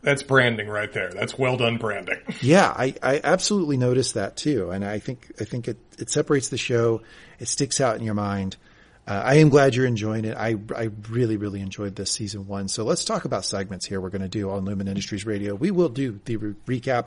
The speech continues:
Speaker 2: I will lead the recap. I've got my notes right here. I'm ready to go beat by beat through it.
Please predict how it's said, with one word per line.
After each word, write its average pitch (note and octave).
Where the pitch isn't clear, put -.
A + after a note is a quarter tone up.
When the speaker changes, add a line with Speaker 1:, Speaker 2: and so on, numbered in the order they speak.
Speaker 2:
I D3+
will B2+
lead A#2
the G#2+
recap. C3
I've F2+
got G2
my G2
notes G2+
right G2+
here. C#3
I'm B2+
ready G2
to G2+
go G2+
beat G#2+
by G2+
beat G#2+
through F3
it. -